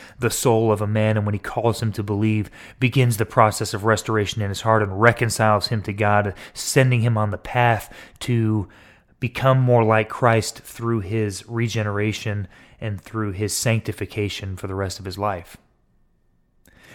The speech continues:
I don't believe that salvation is an ongoing process. I believe that a man is justified to God upon the moment of his belief and that he is secured in eternity at that point. But because we are bound in this body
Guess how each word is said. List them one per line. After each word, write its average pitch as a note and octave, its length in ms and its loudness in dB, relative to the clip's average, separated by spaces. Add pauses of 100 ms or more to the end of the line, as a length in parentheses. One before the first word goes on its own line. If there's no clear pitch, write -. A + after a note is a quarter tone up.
(100)
I G#2+ 60 0
don't C3 180 4
believe B2 280 6
that A2+ 200 4 (200)
salvation A#2+ 560 6
is A2+ 120 0
an A#2 120 2
ongoing A2 360 2
process. A2+ 460 4
I A2 60 4
believe G#2+ 300 0
that G#2+ 120 2
a G#2+ 60 0
man A2 200 2
is G2 120 -4
justified A2 540 2
to G2+ 60 -4
God G#2 240 2
upon G#2+ 240 0
the G#2+ 60 0
moment A2+ 320 2
of G2 80 -2
his G#2 140 -2
belief G2+ 400 0
and G#2 100 -4
that F#2 80 -4
he A2 140 0
is G2+ 160 -6 (260)
secured C3 460 4
in A2+ 140 2
eternity G#2+ 460 0
at G2 80 -2
that G#2+ 200 -2
point. C3 260 2
But G#2+ 120 -4
because A2 340 -2
we A#2 100 -6
are G2+ 80 -4
bound A2+ 420 2
in A2 100 0
this G2+ 160 -4
body A#2+ 520 6